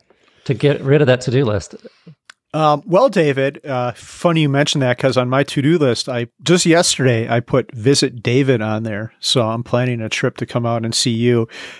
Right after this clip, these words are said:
Speaker 2: But maybe with your snarky comment, maybe I'll just delete that off there. I won't come see you, David. I won't grace you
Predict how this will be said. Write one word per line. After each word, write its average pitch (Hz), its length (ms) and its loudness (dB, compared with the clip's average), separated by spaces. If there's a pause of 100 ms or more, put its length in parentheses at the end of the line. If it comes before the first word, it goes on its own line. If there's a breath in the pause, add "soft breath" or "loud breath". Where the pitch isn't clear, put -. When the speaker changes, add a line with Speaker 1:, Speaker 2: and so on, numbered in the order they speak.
(160 loud breath)
Speaker 2:
But 180 220 2
maybe 170 520 4
with 139 140 2
your 147 140 4
snarky 147 440 0
comment, 147 360 -2
maybe 123 200 -2
I'll 127 80 -2
just 123 280 -4
delete 127 280 -2
that 120 140 -2
off 135 240 -6
there. 123 160 -4
I 104 80 -6
won't 117 200 -8
come 131 160 -10
see - 180 -6
you, 110 80 -4
David. 107 320 -8
I 123 80 0
won't 127 180 0
grace 127 380 2
you 117 160 4